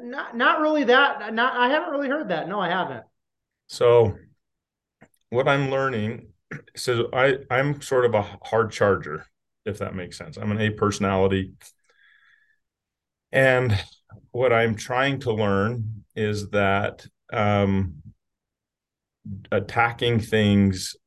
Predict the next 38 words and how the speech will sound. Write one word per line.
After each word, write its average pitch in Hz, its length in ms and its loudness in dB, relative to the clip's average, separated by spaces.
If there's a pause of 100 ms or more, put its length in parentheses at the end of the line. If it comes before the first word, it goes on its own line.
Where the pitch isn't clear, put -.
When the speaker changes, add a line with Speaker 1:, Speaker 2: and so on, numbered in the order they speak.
(140)
Speaker 2:
aggressively 104 800 2
out 92 160 2
the 98 80 -4
gate, 98 640 0 (880)
um, 95 720 -4
while 95 300 4
important, 98 680 2
if 104 200 -4
I, 98 160 4 (200)
if 101 160 -2
I'm 95 580 0 (280)
trying 120 220 -2
to 101 40 -2
push - 340 -2
people 104 360 0
against 98 400 0
where 98 200 4
they 92 140 4
really 95 340 2
want 92 280 -2
to - 100 -8
be, 98 400 -2 (720)
they're 98 140 2
not 92 180 2
gonna 92 180 -2
go 82 200 0
there. 67 340 -4
That, 107 240 2
it 120 80 2
means 101 540 4
business 104 440 0
partners, 95 580 2
it - 100 -8
means 92 240 -4
wife, 98 600 2
it - 140 -6
means 95 320 -2
children, 98 760 2